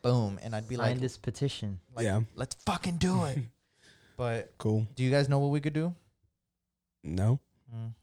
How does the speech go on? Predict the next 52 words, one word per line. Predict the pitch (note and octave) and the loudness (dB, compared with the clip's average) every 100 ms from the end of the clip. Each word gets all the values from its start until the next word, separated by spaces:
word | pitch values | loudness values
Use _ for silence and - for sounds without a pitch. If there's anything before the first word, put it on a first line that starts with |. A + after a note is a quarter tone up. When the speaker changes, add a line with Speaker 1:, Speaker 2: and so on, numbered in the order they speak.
| - | -10
Speaker 2:
Uh, | G#2+ F#2 G2 | -6 -6 -8
close, | - A#2+ B2 A2+ - | -8 -6 -6 -8 -6
keep | B2 A#2 | -6 -4
the | B2 | -6
schools | - - B2+ B2+ | -8 -6 -4 -6
closed | - - A#2+ A#2+ C3+ B2+ | -8 -8 -4 -4 -4 -4
and | A2 | -4
not | A2+ A#2 | -4 -4
reopen. | A2+ A2 A2 B2 C#3 D#3 _ - | -4 -2 -2 -4 -8 -10 _ -6
Speaker 1:
So | C3 | -2
you | B2 | 0
do, | A#2+ C3 | 0 -2
you're | B2 C3 | 0 -2
in | B2 | -2
favor | C#3+ C3+ B2+ | -4 -4 -4
of | |
the | B2 | -4
strike? | A#2+ C3+ D3 - - _ _ _ _ _ _ - - | -4 -4 -4 -6 -16 _ _ _ _ _ _ -2 6
Speaker 3:
Oh, | G3+ | 8
Speaker 2:
Yeah, | G#3+ F3+ | 10 8
Speaker 3:
yeah. | A2 | 6
Like, | A#2+ - | 4 2
I | C3 | 4
Speaker 2:
I'm | D3 | 6
Speaker 3:
mean, | C#3+ | 8
everything | D#3 E3 D#3 | 8 8 6
we | |
talked | C#3+ D3+ - | 6 6 4
about | B2 A#2+ | 2 4
is, | A#2 | 4
like, | A#2+ A#2+ - - - | 4 2 0 -8 -4
teachers | C3+ C3 C3+ B2 | 0 4 4 4
going | - B2+ B2+ | 6 8 8
up, | C#3 B2+ | 6 6
like, | A#2+ B2 G#2+ - - B2 | 4 2 0 -10 -18 4
doing | C3 C3+ | 8 10
homeschool. | C3 C#3 - C#3 C#3 | 8 6 2 4 4
Like, | B2+ | 4
all, | C#3+ - | 2 4
I | E3 | 6
would | C#3 | 6
say | - C#3 C#3+ | 4 2 4
that | C3+ B2+ - _ _ | 2 0 -2 _ _
what | C#3 - - | 0 0 0
we | C#3 F3+ | 2 2
can | G3 A3 | 4 2
do | A#3 B3+ - - _ _ _ _ _ _ _ _ - | 2 0 -4 -14 _ _ _ _ _ _ _ _ -6
is | C#3 | -4
we're | D3+ | 2
talking | E3+ A3 E3 | 2 4 6
about | C3+ B2 | 6 6
it. | A2+ | 4